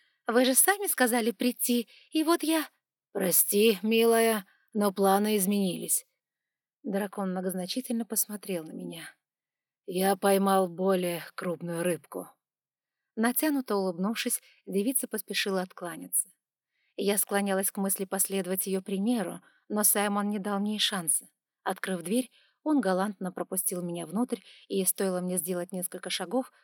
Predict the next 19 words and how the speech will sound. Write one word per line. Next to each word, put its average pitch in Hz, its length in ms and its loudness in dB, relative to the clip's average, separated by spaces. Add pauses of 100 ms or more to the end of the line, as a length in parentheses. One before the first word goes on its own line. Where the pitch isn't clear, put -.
(160)
полностью 220 440 -2
отрезал 190 400 -4
путь 190 200 -8
к - 80 -10
отступлению, 185 680 -4 (180)
заперев 185 460 -4
замок 170 400 -4 (160)
и 180 80 -4
спрятав 180 420 -8
ключ 190 300 -8
в - 80 -16
кармане 165 420 -10
брюк. 175 360 -12 (800)
В 214 100 -4
гостиной 247 480 4
Саймона 247 440 0
ярко 220 360 -4
пылал 190 320 -6
камин, 165 440 -6